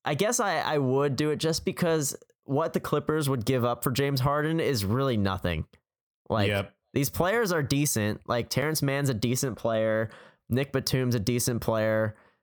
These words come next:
Speaker 1: Uh, I would love if we got rid of Marcus Morris, so sign me up for that, hundred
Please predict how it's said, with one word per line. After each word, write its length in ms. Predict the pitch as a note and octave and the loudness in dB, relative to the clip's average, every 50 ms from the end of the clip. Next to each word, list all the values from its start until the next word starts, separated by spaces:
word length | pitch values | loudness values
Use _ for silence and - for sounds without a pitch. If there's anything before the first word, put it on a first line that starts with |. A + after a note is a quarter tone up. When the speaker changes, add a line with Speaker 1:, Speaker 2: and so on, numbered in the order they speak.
| _ _ _ - | _ _ _ -4
Speaker 1:
Uh, 60 | G#2 | -4
I 260 | A2+ F#2 G#2 C#3 D3+ | -2 -2 -2 0 0
would 120 | D#3+ C3+ A#2 | 0 2 2
love 180 | A#2+ A#2+ A#2 G2+ | 0 0 0 0
if 60 | G2 | 0
we 100 | G#2+ A2 | 0 0
got 160 | G#2 A2 G2 | 0 0 0
rid 120 | G2 G2 F#2 | 0 0 0
of 40 | G2 | 0
Marcus 300 | G2+ G2 F#2+ - F#2+ - | 0 0 0 -2 -2 -2
Morris, 320 | G2+ G2 F2+ E2+ E2 D#2 | 0 -2 0 0 0 0
so 260 | - - F#2+ F2 D#2 - _ _ | 0 0 0 -2 -4 -8 _ _
sign 260 | - B2+ B2+ B2 A#2 | 2 2 2 2 2
me 80 | A2+ A2 | 0 0
up 100 | G2 - | -2 -2
for 120 | - F#2 | -2 -2
that, 260 | G#2 G#2+ G2 - - _ _ _ _ _ _ _ _ _ | -2 -2 -4 -6 -10 _ _ _ _ _ _ _ _ _
hundred 440 | - - C#3 C#3 A2+ A2+ G#2+ F2+ | -4 -2 -2 0 0 0 0 0